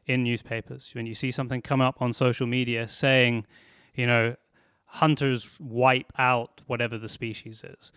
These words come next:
or "Hunters are, are, are doing something which has a, a negative impact," and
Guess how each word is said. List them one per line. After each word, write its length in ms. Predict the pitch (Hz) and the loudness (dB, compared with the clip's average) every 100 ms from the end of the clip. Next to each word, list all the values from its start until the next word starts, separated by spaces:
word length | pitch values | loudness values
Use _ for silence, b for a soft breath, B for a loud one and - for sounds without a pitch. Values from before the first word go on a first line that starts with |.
| b b b | b b b
or 440 | 127 117 117 113 107 b b | -2 0 2 0 -2 b b
"Hunters 380 | - 151 147 139 | 2 4 4 2
are, 120 | 135 120 - | 2 0 0
are, 360 | 127 123 120 | 4 4 4
are 160 | 123 123 | 4 2
doing 420 | 117 147 147 135 | 6 8 8 6
something 560 | - 143 139 - 135 123 | 4 4 4 2 2 2
which 220 | 123 - | 0 2
has 240 | 131 123 | 2 4
a, 100 | 120 | 0
a 120 | 131 123 | 0 2
negative 500 | 123 135 131 - 123 | 4 4 2 0 0
impact," 540 | 123 117 110 117 - | 0 -2 -6 -8 -12
and 300 | - 127 123 | -4 0 0